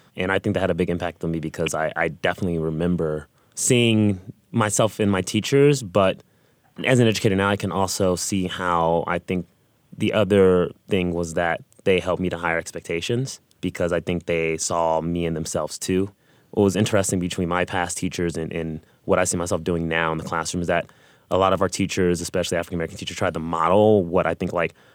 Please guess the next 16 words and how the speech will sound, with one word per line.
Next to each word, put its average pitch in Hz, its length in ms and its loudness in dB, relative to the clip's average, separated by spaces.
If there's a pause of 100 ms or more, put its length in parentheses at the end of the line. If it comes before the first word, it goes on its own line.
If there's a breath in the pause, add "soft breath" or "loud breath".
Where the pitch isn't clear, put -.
professional 95 420 0
behavior 87 380 -2
is, 92 240 2
right? 110 220 2
And 95 120 0
so 90 140 0
there 82 160 0
is 87 160 2
this, 87 140 -4
like, 85 220 0 (500 soft breath)
you 101 100 2
know, 85 140 4
you 90 160 2
have 101 240 0
to 98 80 0
speak 92 400 -2